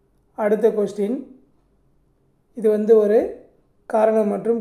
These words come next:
கூற்று முறைப்பான கேள்வி. கூற்று பாருங்க, அரசியலமைப்பு சட்டத்தின் முன்னுரை தான் முகப்புரை என்று அழைக்கப்படுகின்றது. காரணம்,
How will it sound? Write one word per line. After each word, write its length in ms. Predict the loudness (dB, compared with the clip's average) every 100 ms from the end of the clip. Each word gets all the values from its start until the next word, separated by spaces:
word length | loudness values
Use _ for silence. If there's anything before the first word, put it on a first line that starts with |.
| -2
கூற்று 260 | -2 0 -2
முறைப்பான 440 | -2 -4 -4 -4 -4 -6 -10 _ _ _
கேள்வி. 380 | -2 -2 -2 -4 -6 -10 -20 _ _ _ _ _ _ _ _ _ _ _ -6
கூற்று 260 | -4 -2 2
பாருங்க, 300 | 4 2 0 -2 -4 -14 _ 0
அரசியலமைப்பு 540 | 2 2 2 2 0 -2
சட்டத்தின் 480 | -2 -4 -4 -2 -2 -4 -8 -6
முன்னுரை 380 | -2 4 4 4 4
தான் 160 | 2 0 -8 -6
முகப்புரை 420 | 2 4 4 2 0
என்று 160 | 0 0
அழைக்கப்படுகின்றது. 880 | 2 0 -2 -2 -2 -4 -6 -8 -8 -10 -14 _ _ _ _ _ _ _ _ _ _ _ _ _ _ 0
காரணம், 480 | 4 4 4 0